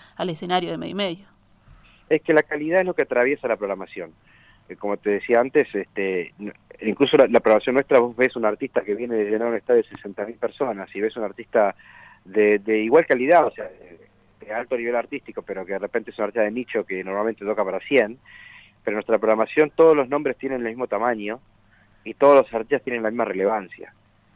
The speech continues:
Speaker 2: porque lo que somos es una casa de, de música, eh, con, con unas ganas de muy,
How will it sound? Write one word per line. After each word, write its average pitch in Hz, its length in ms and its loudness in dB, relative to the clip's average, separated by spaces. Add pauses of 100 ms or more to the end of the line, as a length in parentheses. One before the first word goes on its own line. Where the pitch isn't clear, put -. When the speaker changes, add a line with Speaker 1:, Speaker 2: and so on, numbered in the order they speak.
(120)
Speaker 2:
porque 101 280 -4
lo 95 200 -2
que 92 720 -6
somos 135 240 2
es 113 100 -8
una 107 160 0
casa 120 320 4
de, 92 380 0
de 95 100 -6
música, 110 580 -6 (560)
eh, 90 840 -4 (640)
con, 98 440 0 (180)
con 95 640 -4 (680)
unas 113 280 2
ganas 123 280 4
de 101 340 0
muy, 107 1040 -4